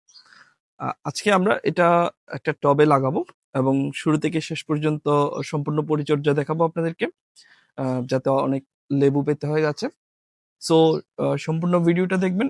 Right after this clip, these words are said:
আহ, যাতে কোনো কিছু মিস না করেন। আম, চলুন তাহলে কথা না বাড়িয়ে আমরা শুরু করি।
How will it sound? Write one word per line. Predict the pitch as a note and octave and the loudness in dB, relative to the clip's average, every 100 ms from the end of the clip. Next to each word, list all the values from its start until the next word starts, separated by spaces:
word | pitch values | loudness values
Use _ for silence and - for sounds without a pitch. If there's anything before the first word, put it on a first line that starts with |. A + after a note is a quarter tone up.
| - | -4
আহ, | C#3 C3 B2+ A#2+ B2 | -6 -4 -6 -10 -10
যাতে | C3 - C3 B2+ _ | -10 -6 -6 -6 _
কোনো | C3+ C3+ | -8 -8
কিছু | C#3 C#3 | -6 -4
মিস | C#3+ D3+ E3+ | -2 -4 -4
না | E3 | -2
করেন। | F#3 A3 D#4+ _ _ _ _ _ - | -2 -4 -8 _ _ _ _ _ -8
আম, | C3 C3 C3 C3+ C3+ - | -4 -2 -4 -6 -8 2
চলুন | F#3 G3+ | 4 4
তাহলে | G#3 A3 | 4 2
কথা | G3+ F#3 | 0 2
না | F3+ F3 | 4 4
বাড়িয়ে | F3 E3+ | 4 4
আমরা | D#3+ | 2
শুরু | D#3+ E3 D#3+ | 0 -2 -2
করি। | G#3 | -2